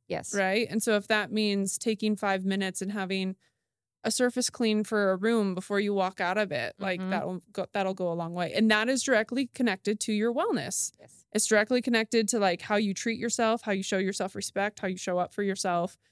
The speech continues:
Speaker 1: Yep.
Speaker 2: Those, and then those compound into other areas of your life.
Speaker 1: That's, uh, so I am a very, like, I don't wanna use the word O C D 'cause it obviously is not clinical O C D, but I'm very, like,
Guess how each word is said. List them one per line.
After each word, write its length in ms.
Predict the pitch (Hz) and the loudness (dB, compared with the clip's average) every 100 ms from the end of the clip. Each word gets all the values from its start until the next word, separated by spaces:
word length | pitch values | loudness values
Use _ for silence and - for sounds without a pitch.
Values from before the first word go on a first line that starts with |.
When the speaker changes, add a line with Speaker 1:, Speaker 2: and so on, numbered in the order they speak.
| _ | _
Speaker 1:
Yep. 140 | 190 180 - | -12 -12 2
Speaker 2:
Those, 260 | 196 196 | 2 4
and 200 | - 214 | 2 4
then 120 | 208 208 | 6 6
those 180 | 202 | 2
compound 580 | - 247 233 214 185 170 | 2 2 2 2 -2 -2
into 220 | 170 196 - | -4 -4 -2
other 180 | 185 | -2
areas 360 | - 170 170 170 | 0 -2 -2 -6
of 100 | - | -6
your 120 | - | -6
life. 400 | - - - - _ _ | -6 -6 -10 -14 _ _
Speaker 1:
That's, 320 | 220 226 226 247 | 2 2 0 0
uh, 240 | 214 202 - | 2 0 -4
so 640 | - 208 185 190 180 - _ _ _ _ _ _ | -2 0 2 2 0 -4 _ _ _ _ _ _
I 640 | 185 208 240 214 202 196 - | 2 2 4 2 2 -2 -2
am 180 | 196 190 | -2 0
a 80 | 185 | 0
very, 640 | 185 175 170 170 165 165 - _ _ | 0 0 0 0 -2 -4 -8 _ _
like, 200 | 165 - _ _ - | -4 -4 _ _ -2
I 60 | 196 | 2
don't 140 | 214 | 2
wanna 240 | 202 190 | 2 0
use 240 | 175 165 180 | -2 -4 -4
the 80 | 185 | -2
word 160 | 180 - | -4 0
O 140 | 180 | -2
C 220 | 180 180 | -2 -6
D 200 | 160 180 | -4 -6
'cause 160 | 180 196 | -6 -6
it 140 | 165 - | -6 -4
obviously 360 | - - 180 185 | -4 -4 -6 -8
is 60 | 185 | -8
not 180 | 156 | -8
clinical 640 | - - 190 180 170 170 170 - | -8 -8 -6 -6 -4 -4 -6 -6
O 160 | 185 | -4
C 160 | 170 175 | -2 -2
D, 20 | |
but 120 | 175 180 | 0 2
I'm 220 | 185 196 | 2 2
very, 280 | 190 185 185 | 4 4 4
like, 260 | 180 165 | 2 -2